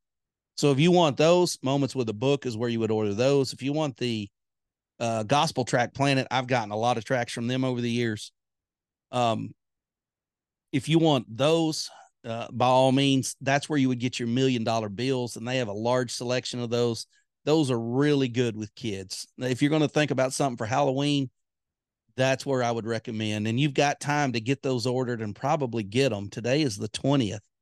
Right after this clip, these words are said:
I'm gonna try to upload this tonight. Uh, that would give you eleven days to get it here before Halloween, so you could jump on there and order those. May even have to pay a little bit more for shipping, but you'd be giving a lot of gospel out. And then booklets. Uh, I get those through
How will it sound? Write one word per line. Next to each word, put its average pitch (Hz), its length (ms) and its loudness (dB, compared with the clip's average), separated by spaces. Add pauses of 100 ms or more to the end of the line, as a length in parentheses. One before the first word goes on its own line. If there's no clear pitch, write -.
(320)
I'm 120 80 -4
gonna 127 140 2
try 120 200 2
to 113 80 4
upload 117 460 2
this 110 180 -4
tonight. 113 600 -2 (520)
Uh, 110 340 -2 (100)
that 131 180 2
would 139 120 0
give 147 140 2
you 151 120 2
eleven 180 340 0
days 202 300 0
to 160 80 -10
get 185 160 -2
it 220 100 -4
here 135 180 0
before 131 320 -4
Halloween, 139 540 0
so - 100 -12
you 120 80 -8
could - 140 -12
jump 127 260 -4
on 120 160 0
there 123 200 0
and 117 80 0
order 127 280 0
those. 101 420 -4 (640)
May 131 120 0
even 123 160 2
have 123 120 0
to - 60 -16
pay 135 140 -2
a 131 60 0
little 127 100 0
bit 127 160 0
more 127 180 0
for 117 140 -8
shipping, 113 480 -4
but 110 180 -4
you'd 123 220 -12
be 143 100 -2
giving 120 320 0
a 113 80 -2
lot 120 220 2
of 113 80 -2
gospel 113 440 -2
out. 101 220 -6 (720)
And 214 180 4
then 214 340 4 (160)
booklets. 143 720 -2 (120)
Uh, 127 260 2
I 151 140 0
get 160 200 0
those 147 280 0
through 131 400 0